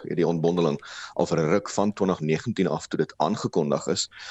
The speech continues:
ehm, om die eenvoudige rede Eskom is 'n hopeloos te groot maatskappy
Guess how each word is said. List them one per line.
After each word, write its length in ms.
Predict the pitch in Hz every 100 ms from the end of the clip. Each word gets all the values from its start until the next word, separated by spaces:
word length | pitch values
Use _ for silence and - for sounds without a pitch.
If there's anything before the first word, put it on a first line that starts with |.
| - -
ehm, 160 | 82 82
om 140 | 95 87
die 80 | 90
eenvoudige 440 | 87 95 113 101
rede 220 | 92 87 82
Eskom 280 | - 104
is 120 | 95 85
'n 60 |
hopeloos 480 | 90 87 - 110 -
te 100 | -
groot 340 | - - 123
maatskappy 500 | 95 82 - - 82